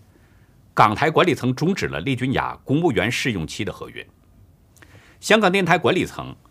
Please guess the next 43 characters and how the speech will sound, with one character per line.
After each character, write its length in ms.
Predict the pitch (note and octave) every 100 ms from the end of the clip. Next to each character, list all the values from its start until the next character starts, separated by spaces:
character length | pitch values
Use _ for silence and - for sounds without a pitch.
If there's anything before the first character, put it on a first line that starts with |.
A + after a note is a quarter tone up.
| _ -
以 320 | A2 A2+ A2+ D#3
未 260 | A3+ D#3
完 300 | F#2 F#2+ F3
成 280 | F#3 A2+ C#3
调 300 | D3+ A#3+ F3
查 300 | - - -
作 120 | -
为 80 | F#2+
借 140 | G#2
口， 260 | D#3 - - _ _ _ -
向 220 | - F3
厉 100 | F3
君 160 | E3 F3
雅 260 | D#2+ B1 -
开 200 | - A#2+
出 140 | C#3+
了 60 | F#2+
一 120 | F2
份 240 | - G2+ - _ _ _ -
一 120 | G3+
百 320 | G#3+ C#2+ -
二 200 | - G#3
十 160 | A#2 F2+
天 240 | - F2
的 120 | E2+ E2+
聘 180 | -
用 100 | F#2
合 220 | C#2+ - -
同。 160 | - - _ _ _ _ _ _ _ - _
厉 80 | F#3+
君 160 | F#3+ A3
雅 180 | G#2+ E2
当 260 | - C#3
时 320 | F3 - B1+ - _ _
也 160 | - C#2+
签 260 | - - D3+
了 80 |
署 200 | G3 D2+
了 80 | B1 D#2
这 100 | F#2
个 60 | -
协 200 | C#2+ B1+
议。 160 | -